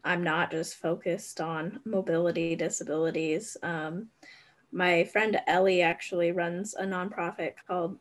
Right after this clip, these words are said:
Lead D I Y, and they, um, you know, created these different signs for venues. So it's like,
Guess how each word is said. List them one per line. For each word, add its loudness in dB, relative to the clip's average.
Lead -2
D 0
I 2
Y, 2
and -2
they, 6
um, 2
you 0
know, 2
created 4
these 0
different -2
signs 0
for 0
venues. 0
So -4
it's -4
like, 0